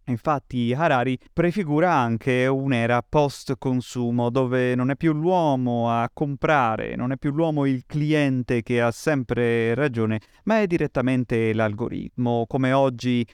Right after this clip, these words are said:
l'algoritmo finanziario acquista azioni, obbligazioni e merci, oppure l'algoritmo di Google è il principale cliente nell'ambito pubblicitario.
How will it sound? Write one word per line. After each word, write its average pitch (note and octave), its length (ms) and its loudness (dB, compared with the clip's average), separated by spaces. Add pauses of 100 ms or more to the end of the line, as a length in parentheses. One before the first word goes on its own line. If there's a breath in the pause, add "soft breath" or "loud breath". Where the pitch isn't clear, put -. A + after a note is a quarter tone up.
(120)
l'algoritmo B2+ 640 0
finanziario B2 1000 2
acquista B2+ 540 0
azioni, B2+ 720 0
obbligazioni B2 680 0
e E3 60 0
merci, A2 640 -2
oppure C#3+ 480 2
l'algoritmo C3 920 0
di B2 320 -4
Google B2+ 640 0
è - 20 2
il B2 160 0
principale B2 520 -2
cliente G#2+ 600 -4
nell'ambito A#2 640 0
pubblicitario. A#2 1300 -6